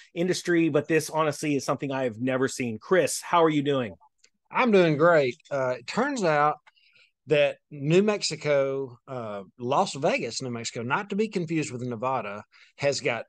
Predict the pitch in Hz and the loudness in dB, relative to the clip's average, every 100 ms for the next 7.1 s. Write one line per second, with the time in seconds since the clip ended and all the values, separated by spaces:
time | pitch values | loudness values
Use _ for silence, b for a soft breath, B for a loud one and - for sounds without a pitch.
0 | - - 185 220 220 233 202 190 175 127 | -16 -4 0 0 0 -2 2 4 2 0
1 | 135 135 131 135 127 143 190 165 135 123 | -2 -4 -6 -10 -4 -2 -2 -4 -6 -6
2 | 117 117 120 139 156 202 170 156 143 - | -8 -10 -8 -2 0 2 0 0 -4 -8
3 | - 143 131 131 170 233 160 120 107 104 | -4 -4 -4 -2 0 0 -2 -6 -10 -14
4 | 101 107 - _ 143 131 113 127 175 165 | -14 -16 -20 _ -4 -4 -4 0 2 2
5 | 120 127 - _ - 117 113 - 147 139 | -2 -8 -10 _ -12 -10 -10 -12 -10 -10
6 | 92 85 101 104 107 107 107 107 104 101 | -10 -16 -20 -20 -18 -16 -14 -14 -14 -14